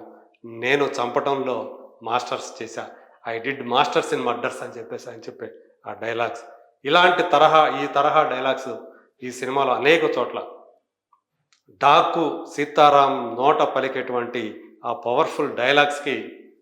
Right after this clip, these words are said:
ఆయన ఫ్యాన్స్ అందరూ కూడా కేరింతలు కొడతారు. So, థియేటర్లన్నీ కూడా ఆ డాకు క్యారెక్టర్లో, so, ఆయన పూనకాలు తెప్పిస్తాడు అని చెప్పేసి మనకు అందుతున్నటువంటి సమాచారం. So, మొత్తంగా చూసుకుంటే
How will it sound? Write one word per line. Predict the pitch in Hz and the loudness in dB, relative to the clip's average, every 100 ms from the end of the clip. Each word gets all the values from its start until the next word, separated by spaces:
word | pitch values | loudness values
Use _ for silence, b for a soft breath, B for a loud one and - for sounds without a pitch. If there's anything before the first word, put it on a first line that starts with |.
| _ - | _ -20
ఆయన | 117 | -18
ఫ్యాన్స్ | 113 - 123 147 - | -12 -2 0 0 0
అందరూ | 139 127 123 | -4 -2 -6
కూడా | 117 123 123 | -4 -4 -4
కేరింతలు | - 123 123 123 117 113 - _ _ _ _ | -6 -8 -6 -8 -10 -12 -16 _ _ _ _
కొడతారు. | 117 113 123 117 113 107 - - _ _ _ _ | -6 0 2 2 0 -6 -12 -20 _ _ _ _
So, | 117 117 107 110 110 | -14 -12 -12 -16 -12
థియేటర్లన్నీ | 131 135 139 135 127 127 123 | 0 2 2 2 0 0 -4
కూడా | 123 117 120 101 - - - _ _ _ _ 120 | -6 -2 -2 -2 -12 -20 -20 _ _ _ _ -12
ఆ | 113 | -6
డాకు | 117 127 - 131 123 - - - _ - | -2 -2 0 -4 -4 -8 -16 -20 _ -6
క్యారెక్టర్లో, | 117 127 151 - 127 120 113 104 - - _ _ _ _ _ - | 2 4 4 0 -4 -6 -8 -10 -18 -20 _ _ _ _ _ -10
so, | 120 | -6
ఆయన | 117 120 107 - - _ - | -4 -4 -6 -10 -20 _ -8
పూనకాలు | 131 135 135 120 | -6 -2 -2 -2
తెప్పిస్తాడు | - 117 143 - 127 120 | -6 -6 -8 -4 -4 -4
అని | 113 110 110 | -6 -10 -12
చెప్పేసి | - 107 113 | -14 -16 -16
మనకు | 104 107 | -18 -16
అందుతున్నటువంటి | 110 110 - 107 - | -18 -16 -18 -18 -20
సమాచారం. | 110 104 107 104 - - _ _ _ _ _ _ - | -18 -18 -20 -20 -20 -20 _ _ _ _ _ _ -2
So, | |
మొత్తంగా | 131 - 185 180 | 2 4 4 4
చూసుకుంటే | 165 - 156 151 | 2 0 0 2